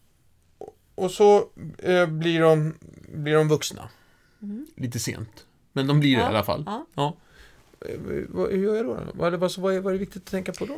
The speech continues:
Speaker 2: Nej, men de behöver, eh, det är ju allroundhundar som jag sa, så de är väldigt roliga att träna och jobba med.
Speaker 1: Mm.
Speaker 2: Eh, och precis som med retriever, man kan lära dem att städa efter barnen.
Speaker 1: Ja.
Speaker 2: Plocka upp alla leksaker.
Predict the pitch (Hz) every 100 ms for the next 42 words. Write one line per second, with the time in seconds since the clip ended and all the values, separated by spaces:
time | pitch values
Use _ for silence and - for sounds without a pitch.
0 | 277 247 277 285 294 311 330 302 294 359
1 | 427 311 262 247 233 - _ - 226 220
2 | 208 202 196 190 196 269 320 302 262 185
3 | 202 277 269 202 185 165 147 175 - -
4 | - - 202 226 233 233 220 233 214 269
5 | 240 190 185 - 214 185 170 170 190 175
6 | 175 247 123 202 240 165 127 135 175 _
7 | - 202 190 - - - 202 - _ -
8 | 233 220 220 208 208 214 208 247 226 208
9 | 208 208 190 170 170 - 170 156 - 151
10 | 170 175 - - 277 - - 147 131 190
11 | 170 156 160 147 151 147 - 85 - 202
12 | 302